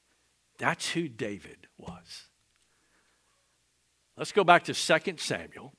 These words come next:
chapter number two. And let's look at what transitions now. And I have three things that I want to share with you this morning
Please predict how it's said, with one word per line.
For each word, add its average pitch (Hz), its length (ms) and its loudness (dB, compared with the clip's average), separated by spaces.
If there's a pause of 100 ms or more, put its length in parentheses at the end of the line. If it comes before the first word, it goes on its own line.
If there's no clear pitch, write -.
(1700)
chapter 143 360 2
number 139 260 -2
two. - 280 -10 (4000)
And 214 300 2
let's 196 320 4
look 170 220 2 (160)
at 160 380 2 (120)
what 165 220 2
transitions 147 880 -2
now. 107 320 -4
And 127 140 -2
I 139 100 6
have 160 380 8 (380)
three 185 280 4
things 165 280 2
that 127 100 4
I 127 80 8
want 139 140 0
to - 80 -2
share 170 280 2
with 131 200 -2
you 127 180 -2
this 127 280 -2
morning 120 560 -6